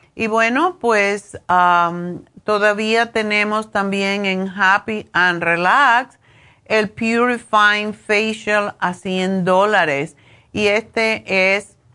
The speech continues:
es una exfoliación, es una limpieza, es una tonificación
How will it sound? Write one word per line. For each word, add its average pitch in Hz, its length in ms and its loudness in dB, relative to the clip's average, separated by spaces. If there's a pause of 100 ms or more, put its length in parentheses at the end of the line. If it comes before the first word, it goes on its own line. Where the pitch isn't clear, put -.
(1120)
es 202 260 -2
una 214 240 0
exfoliación, 190 880 -2
es 190 180 -4
una 175 220 0
limpieza, 185 640 -2
es 190 140 -6
una 165 340 -2
tonificación 180 1300 -2